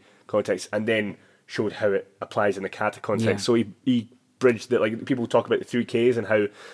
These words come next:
Speaker 1: they should never be thought separate; they should be thought as the same thing. He demonstrated that throughout the whole camp.
Speaker 2: Yeah, it's exactly what he
Speaker 1: Brilliantly, I
Speaker 2: did.
Speaker 1: thought.
Speaker 2: Yeah,
Speaker 1: Um,
Speaker 2: the
Speaker 1: really,
Speaker 2: three
Speaker 1: really
Speaker 2: classes
Speaker 1: good.
Speaker 2: kind of built up to one another. Yeah,
Speaker 1: Yeah,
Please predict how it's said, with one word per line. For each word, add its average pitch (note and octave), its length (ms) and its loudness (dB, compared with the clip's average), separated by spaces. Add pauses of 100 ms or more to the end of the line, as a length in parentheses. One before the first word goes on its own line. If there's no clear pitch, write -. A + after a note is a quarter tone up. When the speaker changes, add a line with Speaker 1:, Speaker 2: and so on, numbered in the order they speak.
(140)
Speaker 1:
they A2 80 0
should A2+ 160 -2
never A2 140 2
be G#2 100 -2
thought G2 280 4
separate; A2+ 420 2
they G#2+ 60 -6
should - 140 -12
be G#2+ 80 -6 (280)
thought G#2 180 2
as - 80 -8
the G#2+ 80 -8
same G#2+ 240 -4
thing. B2+ 220 2
He A#2+ 380 2
demonstrated G2+ 680 2
that G2 240 0
throughout G2 300 0
the G2 80 -2
whole G#2 120 2
camp. G2+ 240 0
Speaker 2:
Yeah, C3+ 140 6
it's A#2+ 100 -4
exactly B2 320 2
what A2+ 60 10
he A2+ 60 8
Speaker 1:
Brilliantly, G2+ 240 4
I F2+ 40 2
Speaker 2:
did. - 60 -6
Speaker 1:
thought. - 220 -4 (160)
Speaker 2:
Yeah, A#2 180 2
Speaker 1:
Um, F#2 220 -4
Speaker 2:
the A#2 120 4
Speaker 1:
really, G#2+ 120 6
Speaker 2:
three D3+ 100 4
Speaker 1:
really C3+ 80 2
Speaker 2:
classes B2+ 320 2
Speaker 1:
good. - 60 -10
Speaker 2:
kind A2 120 0
of G2+ 60 -4
built A2 180 -2
up C3 160 -4
to A2 120 -6
one G2 160 -6
another. G2 300 -10
Yeah, A2 120 -4
Speaker 1:
Yeah, G2 160 2